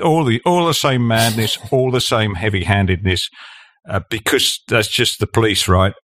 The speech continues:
And, you know, no attempt to do it by consent. It's all by coercion. And that's frightening in a way. I mean, I don't think it'll last. We're not that kind of country, but you can, you get a glimpse, don't you, of how a totalitarian government gets installed.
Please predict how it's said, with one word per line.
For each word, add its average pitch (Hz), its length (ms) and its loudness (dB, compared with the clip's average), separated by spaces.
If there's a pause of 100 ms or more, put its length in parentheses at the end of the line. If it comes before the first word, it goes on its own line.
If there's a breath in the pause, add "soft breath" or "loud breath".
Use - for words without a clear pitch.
(120)
And, 107 380 2 (340)
you - 120 -2
know, 107 120 4
no 117 540 2 (220)
attempt 107 480 -2
to 101 100 -4
do 98 220 2
it 92 100 2 (100)
by 87 160 2
consent. 85 640 -2 (100)
It's - 200 -12
all 104 300 2
by 92 200 2
coercion. 90 640 2
And 87 160 0
that's - 300 0 (420 loud breath)
frightening 165 680 -2
in 110 100 2
a 101 40 4
way. 110 220 2
I 101 60 2
mean, 117 100 2
I 117 60 2
don't 156 180 0
think 147 140 -4
it'll 110 180 2
last. 95 420 0
We're 104 100 -2
not 101 140 0
that 107 160 -6
kind 101 220 0
of 92 80 -2
country, 113 400 0
but 101 220 -4
you 113 180 0
can, 107 240 2 (380 loud breath)
you 120 100 2
get 196 180 0
a 160 160 0
glimpse, 120 360 -4
don't 120 240 2
you, 98 120 2
of 92 120 0
how 101 260 0
a 95 180 -2
totalitarian 95 1040 2
government 90 460 0
gets - 260 0
installed. 87 680 0